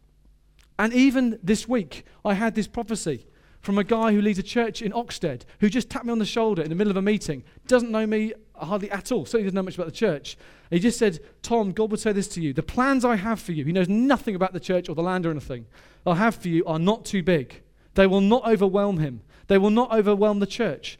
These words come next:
They will not overstretch the elders. They will not overstretch the church. They will call blessing to you,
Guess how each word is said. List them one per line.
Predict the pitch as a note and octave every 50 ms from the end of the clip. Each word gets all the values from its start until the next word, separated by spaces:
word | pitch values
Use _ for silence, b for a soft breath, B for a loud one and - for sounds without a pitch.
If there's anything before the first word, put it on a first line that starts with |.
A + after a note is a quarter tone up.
| B B
They | B G3+
will | G3+ G#3 A3
not | A3 A#3+ A#3
overstretch | A#3+ G#3 A#3 - - - A#3+ A3 F#3 -
the | - E3+ G3
elders. | G3+ A3+ A#3 A3+ B3+ B3+ A#3 -
They | - F3+
will | D3+ D#3+ E3+
not | F#3+ G3+
overstretch | G3+ G3+ G3+ G3 - - G3+ F#3+ F#3 -
the | - D#3+
church. | - - E3 D3 C3 - - - - B B B B
They | F#3+ G3+
will | G3 G3+ G3+
call | - G3 F#3+
blessing | C#3+ B2+ F#3+ A3 A#3+ A3+ - - A#3+ G3+ -
to | - E3+
you, | D3+ D3 G3+ A3 B3 C4+ C#4